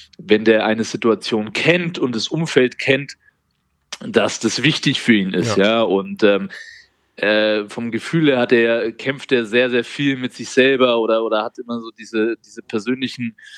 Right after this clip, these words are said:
Speaker 1: Duelle. Und, äh, ich glaube, wenn er da sich schon mal nicht neu auf eine neue Umgebung einstellen muss,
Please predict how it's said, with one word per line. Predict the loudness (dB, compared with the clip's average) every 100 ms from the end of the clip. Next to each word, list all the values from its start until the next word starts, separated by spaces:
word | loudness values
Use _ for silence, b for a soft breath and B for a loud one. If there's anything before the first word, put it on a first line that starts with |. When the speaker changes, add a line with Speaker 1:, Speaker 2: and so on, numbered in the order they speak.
| B B B -12
Speaker 1:
Duelle. | 0 4 4 4 2 0
Und, | -2 -6 -4
äh, | 0 0 0 _
ich | -14
glaube, | 0 0 2 0
wenn | 0
er | 0
da | 2 0 -2
sich | -6 -10
schon | -6 -2
mal | 0 -2 -4
nicht | -12 -10 -12 _
neu | -8 0 2 4
auf | 2 -2 -2
eine | 0 0 -2 -6 _
neue | -4 0 2
Umgebung | 0 0 0 0 -2
einstellen | 0 -2 0 0 0
muss, | 0 -4 -4